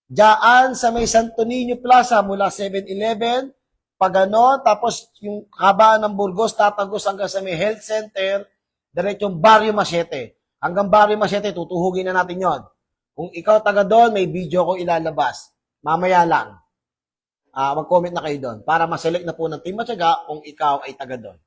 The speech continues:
So, yun, mga kakosa. Ah, maraming maraming salamat sa inyo at, ah, may gagamit na po ng studio.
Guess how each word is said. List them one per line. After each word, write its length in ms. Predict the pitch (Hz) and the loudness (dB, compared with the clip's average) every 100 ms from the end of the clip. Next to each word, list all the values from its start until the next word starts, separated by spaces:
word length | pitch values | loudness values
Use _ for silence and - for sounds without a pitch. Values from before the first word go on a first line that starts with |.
| _ - _ _ _ _ | _ -20 _ _ _ _
So, 320 | _ - 131 131 | _ -8 -6 0
yun, 320 | 269 277 185 | 6 6 4
mga 160 | 202 | -2
kakosa. 720 | 226 247 269 262 277 170 - _ _ _ _ _ | -2 0 0 0 -2 -4 -8 _ _ _ _ _
Ah, 480 | 151 170 175 175 175 | -4 0 2 2 0
maraming 400 | 170 175 202 214 | 0 0 -2 -4
maraming 320 | 220 220 226 | -2 -2 -4
salamat 320 | 226 220 240 247 | -2 0 0 -4
sa 160 | 247 | -6
inyo 400 | 262 254 247 247 - | -6 -4 0 0 0
at, 160 | 180 - | -4 -4
ah, 800 | 180 180 175 180 175 170 170 170 | -4 -2 -2 -2 -2 -4 -6 -10
may 160 | 175 170 | -12 -8
gagamit 400 | 175 170 175 196 | -6 -4 -6 -6
na 160 | 175 175 | -16 -14
po 80 | |
ng 320 | 170 170 170 170 | -12 -10 -12 -14
studio. 560 | - 226 156 190 - | -12 -12 -8 -8 -8